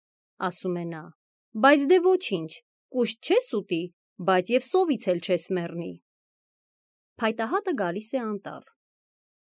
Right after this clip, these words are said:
Ընտրում հարմար տեղ։ Բոքոնի կտորը դնում է կոճղի վրա և սկսում փայտ կտրել։ Կտրում է, միայն կացինն է փայլփլում և տաշեղները թռչում են չորս կողմը։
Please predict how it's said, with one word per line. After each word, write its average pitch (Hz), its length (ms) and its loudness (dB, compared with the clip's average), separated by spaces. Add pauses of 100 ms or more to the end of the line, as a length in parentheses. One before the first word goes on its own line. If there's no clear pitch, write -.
(180)
Ընտրում 226 380 2
հարմար 180 560 -2
տեղ։ - 320 -10 (680)
Բոքոնի 233 420 6
կտորը 240 400 2
դնում 208 300 2
է 180 100 0
կոճղի 185 400 -4
վրա 175 300 0
և 277 180 2
սկսում - 480 -2
փայտ 175 400 -4
կտրել։ 165 400 -12 (1300)
Կտրում 269 400 0
է, 160 120 -10 (460)
միայն 208 360 2
կացինն 269 400 0
է 165 160 -4
փայլփլում 170 580 -4
և 185 300 -4
տաշեղները 214 560 -2
թռչում 247 480 -4
են 247 80 -2
չորս 196 400 -4
կողմը։ 156 420 -4